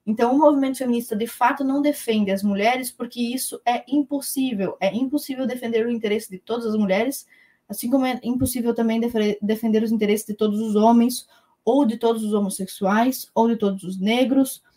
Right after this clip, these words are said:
ou de todos os brancos, ou de todos os pobres, ou de todos os empresários, ou de, de qualquer que seja a classe, e muito menos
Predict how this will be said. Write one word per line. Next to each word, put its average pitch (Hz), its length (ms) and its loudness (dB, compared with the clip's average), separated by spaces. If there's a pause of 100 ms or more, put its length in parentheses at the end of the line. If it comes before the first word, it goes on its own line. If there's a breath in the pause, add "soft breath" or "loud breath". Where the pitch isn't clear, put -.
(180)
ou 220 160 6
de 208 100 2
todos 202 260 0
os 190 80 -4
brancos, 262 500 4
ou 208 140 4
de 208 80 -4
todos 214 240 0
os 208 100 -6
pobres, 233 640 4
ou 233 140 6
de 285 100 6
todos 226 240 2
os 202 100 -4
empresários, 220 760 2
ou 214 260 2 (160)
de, 185 320 -10
de 196 160 -6
qualquer 196 460 0
que 208 120 -12
seja 202 360 -2 (360 loud breath)
a 240 140 -2
classe, 247 560 2
e 262 60 -2
muito 302 360 4
menos 254 540 0